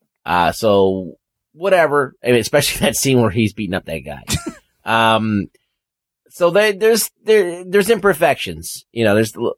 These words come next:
Speaker 1: here and there, but, um, other than that, so it's not a perfect film. Uh, it's,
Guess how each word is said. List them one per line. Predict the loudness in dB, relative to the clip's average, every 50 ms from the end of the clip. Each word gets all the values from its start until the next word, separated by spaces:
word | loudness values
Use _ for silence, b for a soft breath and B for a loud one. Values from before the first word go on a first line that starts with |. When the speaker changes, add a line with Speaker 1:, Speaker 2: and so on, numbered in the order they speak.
| -10 _
Speaker 1:
here | -16 -6 -2 0 0
and | 0 0
there, | -2 -4 -6 -8
but, | -8 -4 0 2 2 4
um, | 4 4 4 4 2 0 -6 -12 _ _ _ _ _ _ _ _ _ _ _ _ _ _ _ _ _ _ _ _ _ _ _ _ _ _ _ _ _ -2
other | 0 2 2 2 2
than | 2 0 0
that, | 0 0 0 -2
so | -4
it's | -2 0
not | 0 0 0
a | 0
perfect | 2 2 2 2 2 0 -4 -4
film. | 0 2 2 4 4 2 0 -2 -6 _ _ _ _ _ _ _ _ _ _
Uh, | 0 2 2 4 4 4 4 4 2 2 0 -2 _ _
it's, | -2 -2 -2 -2 -4 -12 -16